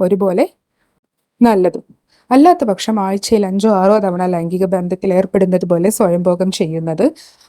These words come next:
അമിതമായി സ്വയംഭോഗത്തിനായി സമയം കണ്ടെത്തുന്നതുമെല്ലാം നിങ്ങൾക്ക് ഏറെ ദോഷമാണ് ചെയ്യുക. എന്നാൽ ഇതുകൊണ്ടും ഒന്നും ലിംഗം കരുത്തുറ്റതാകാനോ ലിംഗവലിപ്പം കൂടുവാനോ സാധ്യതയില്ല.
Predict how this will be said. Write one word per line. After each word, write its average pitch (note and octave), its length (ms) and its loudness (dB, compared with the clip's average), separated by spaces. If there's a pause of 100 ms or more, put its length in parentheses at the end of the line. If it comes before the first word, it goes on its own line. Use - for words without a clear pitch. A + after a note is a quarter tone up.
അമിതമായി G#3 600 0 (160)
സ്വയംഭോഗത്തിനായി F#3+ 840 -2
സമയം F#3+ 240 0 (100)
കണ്ടെത്തുന്നതുമെല്ലാം E3 920 0 (480)
നിങ്ങൾക്ക് G3+ 380 -2 (160)
ഏറെ A3+ 220 2
ദോഷമാണ് E3+ 460 -4 (100)
ചെയ്യുക. D#3+ 220 -4 (1080)
എന്നാൽ C4+ 280 2 (200)
ഇതുകൊണ്ടും G3+ 420 2 (160)
ഒന്നും F3+ 220 -8 (260)
ലിംഗം G3+ 320 2 (600)
കരുത്തുറ്റതാകാനോ G3+ 920 2 (260)
ലിംഗവലിപ്പം G#3 600 2
കൂടുവാനോ F3 500 -2
സാധ്യതയില്ല. E3+ 540 -4